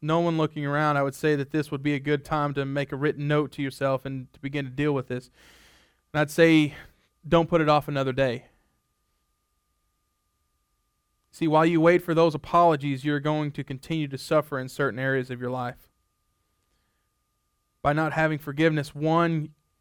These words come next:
you'll prevent, you'll prevent yourself from being delivered f-,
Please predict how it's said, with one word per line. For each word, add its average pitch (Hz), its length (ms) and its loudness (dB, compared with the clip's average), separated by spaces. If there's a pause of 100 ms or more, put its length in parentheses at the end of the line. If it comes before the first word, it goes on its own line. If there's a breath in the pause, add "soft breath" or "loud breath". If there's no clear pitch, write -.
you'll 151 140 -2
prevent, 156 500 -2 (1300)
you'll 156 80 -4
prevent 156 320 0
yourself 151 340 0
from 143 140 -6
being 147 240 0
delivered 143 560 0
f-, - 120 -18